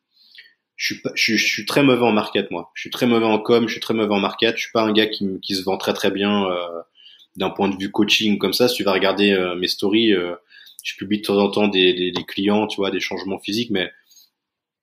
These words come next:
à aucun moment j'écris genre, ouais, euh, je fais du coaching, écrivez-moi, ou <laughs> je, je suis, je sais pas, c'est pas mon truc, tu vois.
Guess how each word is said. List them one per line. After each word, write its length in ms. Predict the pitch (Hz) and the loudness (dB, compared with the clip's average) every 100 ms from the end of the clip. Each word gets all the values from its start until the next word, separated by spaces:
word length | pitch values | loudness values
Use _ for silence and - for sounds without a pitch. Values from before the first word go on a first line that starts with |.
| - | -18
à 140 | - 87 | -4 0
aucun 260 | 92 - | 2 2
moment 300 | 110 113 120 | 4 4 4
j'écris 340 | 117 98 - 110 | 4 0 0 0
genre, 280 | 95 95 92 | 2 0 2
ouais, 80 | 104 | 4
euh, 440 | 104 92 87 85 | 4 2 -2 -4
je 100 | 87 | -6
fais 100 | - 95 | -6 -6
du 120 | 92 | -4
coaching, 480 | - 92 - 104 101 | -4 -4 -2 0 -2
écrivez-moi, 760 | 87 - 90 90 92 98 98 | -2 -6 -6 -4 -2 -2 -2
ou 180 | 90 85 85 - - - | -2 -6 -10 -14 -20 -20
<laughs> 360 | - - - _ | -20 -18 -20 _
je, 340 | - - - | -8 -4 -2
je 100 | 143 | 2
suis, 380 | - - 110 107 | 2 4 4 4
je 80 | 107 | 4
sais 100 | 123 | 4
pas, 140 | 143 | 2
c'est 120 | - | 2
pas 100 | 131 | 2
mon 120 | 143 113 | 2 2
truc, 260 | - - | 0 0
tu 120 | - | -2
vois. 240 | 95 95 | -2 -2